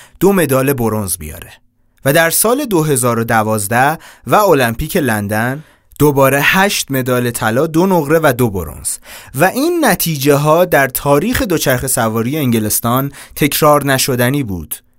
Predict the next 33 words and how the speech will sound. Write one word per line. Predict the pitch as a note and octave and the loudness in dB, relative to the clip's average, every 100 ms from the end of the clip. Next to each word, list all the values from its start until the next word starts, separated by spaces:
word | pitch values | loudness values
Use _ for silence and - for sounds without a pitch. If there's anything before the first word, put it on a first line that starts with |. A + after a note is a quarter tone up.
| _ _ - | _ _ -2
چرا؟ | D#4 D#4 F3+ | 2 4 2
چون | - B3+ | 0 2
مربی | G#3 F3 D#3 G#3+ | 4 4 2 0
اون | G#3+ | 0
اعتقاد | G#3 F#3+ D3 D#3 F3 | 0 0 0 0 2
داشت | F3+ F#3 - | 0 0 -2
که | D#3+ D#3+ - - - | -2 -2 -8 -14 -6
تو | B3+ | -2
روی | C#4 C#4+ | 2 2
بهبود | A3 E3 B2 F3 A3 | 4 2 0 -4 -2
سیستم | B3 C#3+ - B2+ A#2+ | 0 0 0 0 -2
ها | C#3 | -2
کار | C#3+ D3+ F3 | 0 0 0
کن، | - G#3 G#3+ - _ - | 0 -2 -2 -8 _ -2
پوان | D#3 D3 C#3+ | 2 2 2
ها | D#3+ G#3 | 2 2
حواسشون | F3 C#3 C#3+ - D#3+ D#3 | 4 2 2 0 -2 -2
به | A#2 | -2
خودشون | G#2+ A#2+ A#2+ - B2 A#2 A#2 - | -2 -2 0 -2 -2 -4 -4 -8
هست. | G#2+ - - - - _ - | -10 -6 -8 -8 -14 _ -12
و | A2+ | -2
این | E3+ C#4+ E4 G#3 | 0 0 -2 -2
اتفاقیه | G3+ F3+ - G3 A3 F3 B2+ A#2+ A#2 B2+ - _ - | 0 -2 2 0 2 0 2 2 -2 -8 -16 _ -6
که | D#3 | -4
تأثیر | E3+ E3 D#3+ - G#3+ | 0 0 0 -2 -4
ایکیگای | C4+ E3 - C3 A#2+ B2+ | -6 -6 -4 -2 0 0
و | C#3+ C#3 | 0 -2
کایزن | - B2 A2+ A#2 B2 | 0 0 0 0 -2
رو | G2+ | -2
به | F2+ | -4
ما | E2 | -6
نشون | E2+ E2 - - | -8 -8 -10 -14
می‌ده. | A2+ | -18